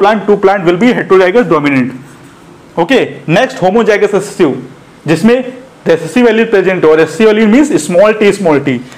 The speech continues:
तो देखिए इसमें जो प्लांट है वो स्मॉल टी स्मॉल टी है। ओके, तो इस प्लांट का जीनोटाइप है वो स्मॉल टी स्मॉल टी है, तो यहाँ पे हमें सिर्फ एक ही प्लांट मिला है,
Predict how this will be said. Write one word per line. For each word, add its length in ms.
तो 60
देखिए 320
इसमें 280
जो 120
प्लांट 340
है 80
वो 200
स्मॉल 300
टी 160
स्मॉल 260
टी 200
है। 140
ओके, 240
तो 120
इस 160
प्लांट 280
का 160
जीनोटाइप 480
है 60
वो 140
स्मॉल 280
टी 140
स्मॉल 260
टी 160
है, 100
तो 300
यहाँ 260
पे 80
हमें 180
सिर्फ 220
एक 200
ही 60
प्लांट 300
मिला 180
है, 140